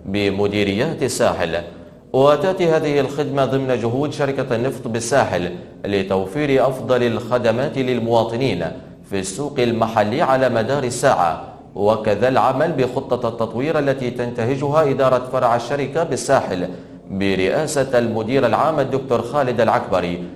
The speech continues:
والذي قد أصدر في الثاني من هذا الشهر تعميما لمسؤولي المحطات التابعة للشركة باستمرار العمل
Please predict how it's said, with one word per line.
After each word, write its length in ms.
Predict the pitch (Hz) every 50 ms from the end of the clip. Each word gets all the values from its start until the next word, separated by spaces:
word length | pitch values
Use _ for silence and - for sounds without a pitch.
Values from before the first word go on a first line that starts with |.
| - - - - -
والذي 460 | 95 101 98 101 98 95 98 95 92
قد 280 | - - 104 98 87
أصدر 600 | - - 127 139 139 - 113 113 113 117 135 165
في 280 | 175 - 147 143 127 113
الثاني 380 | 113 - 139 139 139 135 135 123
من 180 | 117 113 113
هذا 200 | 120 123 120 113
الشهر 500 | 104 107 - 147 147 151 165 170 170 - - - - - - - -
تعميما 520 | 131 117 101 95 107 127 147 139 127 143 160
لمسؤولي 720 | 170 165 151 135 123 127 117 117 117 113 113 131 156 156 139
المحطات 600 | 123 123 117 117 113 - - 123 135 156 - 139
التابعة 480 | 131 - 139 139 127 127 127 117 117
للشركة 680 | 113 117 113 - 151 135 117 90 - - 87 85 85 - - - - - - - -
باستمرار 960 | 92 95 101 101 98 95 - 101 98 - - - 110 98 101 113 135 147 135 127
العمل 680 | 131 120 110 104 131 139 131 139 160 175 175 - 123